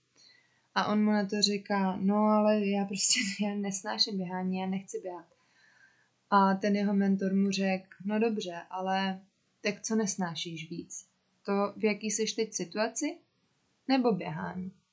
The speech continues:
Tak to zkus." No a on se teda rozhodl jako druhý den, že to teda zkusí, běhal měsíc, každý ten, při každém tom běhu tak jako přemýšlel, jak se z té situace svojí dostat. A, a v podstatě se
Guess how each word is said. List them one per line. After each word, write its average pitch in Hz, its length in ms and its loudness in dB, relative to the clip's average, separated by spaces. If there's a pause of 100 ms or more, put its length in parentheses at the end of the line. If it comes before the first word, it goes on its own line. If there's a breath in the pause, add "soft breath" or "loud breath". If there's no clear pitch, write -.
(1080 soft breath)
Tak 240 160 0
to 240 120 2
zkus." - 540 -2 (500)
No 226 100 0
a 220 200 2
on 220 140 2
se 202 140 -10
teda 196 240 -2
rozhodl 190 380 -4
jako 185 180 -8
druhý 180 340 -4
den, 175 180 -10
že - 80 -16
to - 140 -14
teda - 200 -20
zkusí, - 460 -6
běhal 180 320 -4
měsíc, 214 460 -6
každý 190 380 -4
ten, 180 380 -6 (220)
při - 160 -6
každém 185 360 -4
tom 185 160 -6
běhu 185 240 -2
tak 185 220 -6
jako 185 200 -8
přemýšlel, 185 580 -4
jak 190 140 -4
se 185 140 -8
z - 80 -6
té 185 140 -10
situace 185 520 -6
svojí 185 320 -6
dostat. 196 400 -2 (1080 soft breath)
A, 190 580 4 (580)
a 202 160 6
v - 180 -8
podstatě 202 500 -2
se 202 400 4